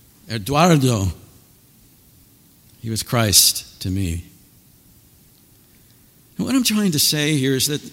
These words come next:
this is not anything that we manufacture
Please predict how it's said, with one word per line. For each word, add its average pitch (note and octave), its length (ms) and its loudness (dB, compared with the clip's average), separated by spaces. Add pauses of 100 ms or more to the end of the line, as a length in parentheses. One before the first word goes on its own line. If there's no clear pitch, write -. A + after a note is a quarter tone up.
(180)
this G#3+ 260 -2
is A3+ 180 0
not F3 320 0
anything E3+ 540 -2
that C3+ 240 -6
we C3+ 140 -4
manufacture C3+ 1200 0